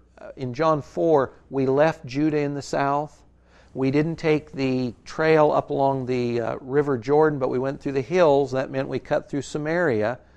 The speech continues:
and that's where most of John four has taken place, the woman at the well, Samaria. Well, they've continued on. They've gone through Nazareth. If you guys were looking at a map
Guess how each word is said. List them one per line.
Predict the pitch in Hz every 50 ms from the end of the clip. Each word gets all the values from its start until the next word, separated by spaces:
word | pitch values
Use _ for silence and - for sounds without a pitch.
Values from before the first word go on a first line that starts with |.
| _ _ _ -
and | 127 127
that's | 143 151 -
where | - 151 139
most | 147 160 160 - -
of | 147
John | 131 147 139 143 151
four | 147 - 143 131 135
has | 123 -
taken | - 127 131 - - 135
place, | - - 160 143 120 104 - -
the | -
woman | 110 120 117 113 117
at | 117 -
the | - 123
well, | 127 127 117 107 107
Samaria. | - - 120 117 120 120 113 107 98 95 - - - - - - - - _
Well, | - 139 139 139 135 - - -
they've | 135 131 127 - -
continued | - 135 117 - - 175 180 190 196 175 160
on. | 139 131 131 131 131 135 135 - - - _ -
They've | 143 139 131
gone | 131 139 135 131 123
through | - - 170 180 185
Nazareth. | 170 165 160 160 170 185 185 147 139 117 110 104 120 127 - - - - _ _ _ _ _ _ _ _ _ _ _ _
If | - - -
you | 160 170
guys | 175 170 160 143
were | 143 139 139
looking | 147 143 - 139 123
at | 117
a | 113 117
map | 120 127 127 120 117 123 - -